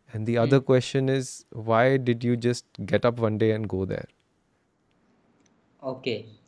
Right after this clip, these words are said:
Speaker 2: So Auroville is an int-, is an international township. It's, uh, very close to Pondicherry in South India. And, uh, it was founded by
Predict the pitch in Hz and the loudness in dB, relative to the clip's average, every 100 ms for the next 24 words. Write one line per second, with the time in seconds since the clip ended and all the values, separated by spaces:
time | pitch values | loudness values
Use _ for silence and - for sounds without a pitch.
0 | _ _ - 151 - 127 156 160 175 180 | _ _ -8 -6 2 2 4 2 2 2
1 | 151 120 - 143 147 147 139 135 123 127 | 0 -2 -4 -2 0 0 -4 -4 -4 -6
2 | 131 127 - 135 120 117 113 117 196 226 | -2 -2 -4 -8 -6 -6 -6 -8 -10 -10
3 | - _ _ _ _ 123 120 - 135 127 | -16 _ _ _ _ -14 -12 -12 -6 -4
4 | 123 127 123 123 _ _ _ _ 151 190 | -2 -4 -4 -8 _ _ _ _ -6 -6
5 | - 156 147 147 - 135 135 135 131 - | -2 -2 -2 -4 -2 0 -2 -2 -4 -4
6 | - 127 127 120 117 127 123 165 - - | -10 -14 -4 -4 -2 -6 -6 -6 -8 -20
7 | _ _ _ _ - 123 127 127 127 131 | _ _ _ _ -10 -4 -2 0 -2 -4
8 | 127 127 120 - 139 151 151 147 - 143 | -4 -4 -6 -6 -8 -2 -2 -2 -2 -2
9 | 139 143 147 - 139 135 135 | 0 -2 -4 -2 0 0 -2